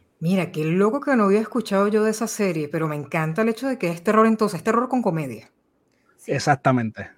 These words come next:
Speaker 3: es terror
Speaker 1: Qué
Speaker 3: con
Speaker 1: bueno.
Speaker 3: comedia.
Speaker 1: ¿Y, y las temporadas de cuántos son? ¿De ocho capítulos?
Speaker 2: No me acuerdo.
Speaker 1: ¿Cómo?
Speaker 2: Tengo
Speaker 1: ¿No
Speaker 2: que
Speaker 1: te acuerdas?
Speaker 2: googlea-,
Speaker 3: Ay, sí.
Speaker 2: lo googleamos en este momento.
Speaker 1: <laughs>
Speaker 3: Te, te digo, Nica, o sea, realmente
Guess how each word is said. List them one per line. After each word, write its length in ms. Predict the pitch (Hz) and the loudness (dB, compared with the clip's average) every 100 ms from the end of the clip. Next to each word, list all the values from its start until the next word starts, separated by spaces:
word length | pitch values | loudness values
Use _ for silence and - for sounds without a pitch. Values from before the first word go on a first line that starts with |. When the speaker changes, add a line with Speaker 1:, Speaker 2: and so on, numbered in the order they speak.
| - | -10
Speaker 3:
es 160 | 127 - | -6 -2
terror 240 | 127 135 | 0 2
Speaker 1:
Qué 60 | 151 | 2
Speaker 3:
con 100 | 147 | 2
Speaker 1:
bueno. 160 | 131 | 2
Speaker 3:
comedia. 380 | 120 104 95 - _ - | 0 0 -4 -8 _ 0
Speaker 1:
¿Y, 300 | 202 196 185 | 2 2 0
y 100 | 196 | 0
las 120 | 180 | 2
temporadas 400 | 208 202 185 214 | 0 2 2 2
de 80 | 220 | 4
cuántos 260 | 202 202 | 2 2
son? 160 | 202 202 | 0 0
¿De 60 | 175 | 0
ocho 120 | 254 | -2
capítulos? 460 | - 330 180 170 160 - _ _ _ _ 214 202 190 _ | -2 -2 -4 -6 -8 -20 _ _ _ _ -20 -20 _ _
Speaker 2:
No 140 | 208 185 | -20 -20
me 60 | |
acuerdo. 260 | 180 185 - _ - | -20 -20 -20 _ -14
Speaker 1:
¿Cómo? 160 | 165 - _ | -14 -14 _
Speaker 2:
Tengo 160 | - 220 | -20 -14
Speaker 1:
¿No 60 | 202 | -8
Speaker 2:
que 80 | |
Speaker 1:
te 60 | 175 | -4
acuerdas? 260 | 196 165 143 | -2 -2 0
Speaker 2:
googlea-, 280 | 135 123 123 | 0 0 -2
Speaker 3:
Ay, 40 | |
sí. 80 | 269 | -8
Speaker 2:
lo 100 | 262 | -10
googleamos 540 | 269 254 302 302 359 | -10 -10 -8 -8 -10
en 80 | 349 | -14
este 160 | 254 269 | -14 -16
momento. 320 | 220 147 _ _ _ _ _ _ _ _ _ _ | -18 -20 _ _ _ _ _ _ _ _ _ _
Speaker 1:
<laughs> 720 | - - 185 208 233 208 - - - _ _ _ _ _ _ - | -4 2 4 4 0 -6 -10 -16 -20 _ _ _ _ _ _ 0
Speaker 3:
Te, 280 | 139 139 - | 4 4 4
te 80 | |
digo, 160 | 156 156 | 4 6
Nica, 180 | 151 139 | 4 2
o 40 | |
sea, 260 | 131 127 113 | 2 0 0
realmente 680 | 131 139 147 147 147 127 | 0 0 0 2 2 0